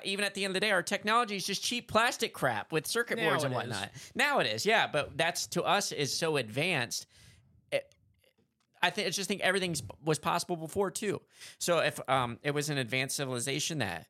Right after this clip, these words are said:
Speaker 1: had access, or it was smart enough, y-, you know, and maybe they used their resources better, and it wasn't all, like,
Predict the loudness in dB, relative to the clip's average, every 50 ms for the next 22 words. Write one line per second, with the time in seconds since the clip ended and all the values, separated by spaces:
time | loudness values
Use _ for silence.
0 | _ _ _ _ _ _ _ _ -2 0 0 2 2 2 2 0 0 0 -2 -4
1 | -4 -4 -4 -4 -4 -6 -8 _ _ -14 -12 -8 -6 -2 0 0 0 0 0 -2
2 | 0 0 -2 0 0 0 0 0 0 0 -2 -2 -4 -4 -4 -2 0 -2 0 2
3 | 2 2 2 2 2 2 2 2 2 2 0 0 -2 -2 -2 -2 -2 0 0 -2
4 | -2 -2 -2 -2 -4 -2 -4 -4 -4 -4 0 2 2 2 2 2 0 -2 -4 -8
5 | -20 -20 -20 -20 _ -4 -4 -2 -2 -2 -2 -2 -2 0 2 2 2 0 -2 -6
6 | -4 -2 0 2 2 2 0 0 -2 -2 -2 -4 -8 -12